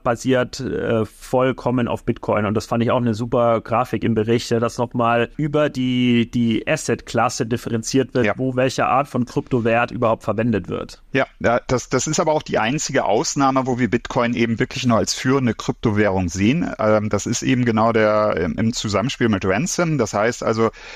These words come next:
Speaker 2: das Opfer, also für viele Opfer ist Bitcoin quasi die einzige visible Kryptowährung, ja. Und dementsprechend machen sich die Angreifer natürlich dort zunutze, eben auch Bitcoin zu erpressen, weil das, äh, ein gängiger Weg ist, eben auch an,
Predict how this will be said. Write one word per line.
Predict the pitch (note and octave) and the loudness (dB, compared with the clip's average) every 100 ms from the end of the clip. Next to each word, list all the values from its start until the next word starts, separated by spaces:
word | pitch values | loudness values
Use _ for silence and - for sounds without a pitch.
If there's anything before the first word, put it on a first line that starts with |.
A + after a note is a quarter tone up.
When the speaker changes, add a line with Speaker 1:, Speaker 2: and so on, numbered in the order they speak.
| - | -8
Speaker 2:
das | - G#2+ - | -4 -2 -2
Opfer, | A#2 - - C#3+ C3+ - | -4 -4 0 2 2 0
also | A2+ | -2
für | - A2 | -4 -4
viele | - D#3 D3 | -2 0 0
Opfer | B2 C#3+ | 0 0
ist | A2 - | -2 -2
Bitcoin | B2 - A#2+ A#2 - | -4 -2 -2 -2 -4
quasi | - A2 G#2 | -2 0 -2
die | G2 G#2 | -4 -2
einzige | G2+ C#3 - A#2 | 0 -2 -2 -2
visible | G2+ F#2 G#2+ A2+ | -2 -2 0 0
Kryptowährung, | - A2 - A#2 F#2 F2+ F2+ - - | 0 -4 -2 0 0 -2 -4 -6 -4
ja. | G2 A2 | 0 0
Und | A2 | 2
dementsprechend | A2 A2+ - A2 A#2 | 0 0 -2 0 0
machen | A2+ A#2+ | 0 0
sich | A2 A#2 | 0 -2
die | - - | -2 -2
Angreifer | G#2+ A#2+ A2+ A2+ A2 | 0 2 2 0 -2
natürlich | G#2 - A2 G#2 | -2 0 0 0
dort | G#2+ G#2+ - | 2 0 0
zunutze, | - G2+ A#2+ - B2 A2+ - - - | -2 0 0 2 2 0 -6 -18 -4
eben | A2+ A2+ | 0 2
auch | - - - | 0 -2 -2
Bitcoin | C3 - - A#2+ G#2+ G#2 | -2 -4 -4 0 0 0
zu | - | 0
erpressen, | - - - C#3 - D3+ C#3 | 0 0 0 0 2 2 2
weil | B2 G#2+ A2 A2 G#2 | 2 2 2 2 0
das, | G#2+ - - | -2 -2 -2
äh, | G2 F#2+ | -2 0
ein | G#2 G#2 | -2 0
gängiger | G#2+ B2 C#3 A2 | 0 0 2 0
Weg | G2 A2+ - | 2 0 0
ist, | - - | -4 0
eben | A2 G#2+ | 0 2
auch | - G#2 | 0 0
an, | - G#2 | 0 0